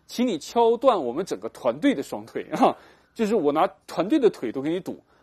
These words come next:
它也必然是要成片出现。考场上你看到这种冒号，你是必须要跪舔的啊！你就想二十个题里有八个有冒号题，你是不是应该做一个就舔一下屏幕啊？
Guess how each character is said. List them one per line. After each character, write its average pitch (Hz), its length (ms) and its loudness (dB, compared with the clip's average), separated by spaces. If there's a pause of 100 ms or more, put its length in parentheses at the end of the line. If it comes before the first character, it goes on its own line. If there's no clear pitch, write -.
(140)
它 214 140 -2
也 160 100 4
必 247 220 -2
然 113 200 0
是 - 160 -6
要 120 120 0
成 - 220 -16
片 113 200 -8
出 - 140 -18
现。 107 180 -10 (220)
考 247 160 2
场 302 100 -2
上 359 100 -2
你 311 80 -4
看 - 180 -8
到 170 100 -4
这 175 80 -8
种 147 80 -4
冒 170 140 -2
号， 160 120 -2
你 285 80 -6
是 - 100 -16
必 254 140 -8
须 - 160 -8
要 180 80 2
跪 262 220 0
舔 - 240 -10 (120)
的 120 80 -10
啊！ 113 140 -8 (320)
你 156 80 -14
就 196 80 -8
想 190 100 -2
二 196 140 0
十 - 100 -12
个 170 80 -4
题 - 120 -12
里 151 80 -4
有 117 40 -2
八 151 220 2
个 160 140 -4
有 104 80 -8
冒 101 160 -8
号 104 120 -12
题， - 220 -20 (320)
你 156 100 -12
是 160 60 -10
不 202 80 -6
是 196 40 -4
应 185 40 -4
该 185 80 0
做 226 240 -2
一 151 80 -2
个 139 80 -4
就 139 80 -6
舔 104 240 -10
一 101 60 -18
下 123 40 -14
屏 110 200 -18
幕 127 140 -10
啊？ 104 140 -8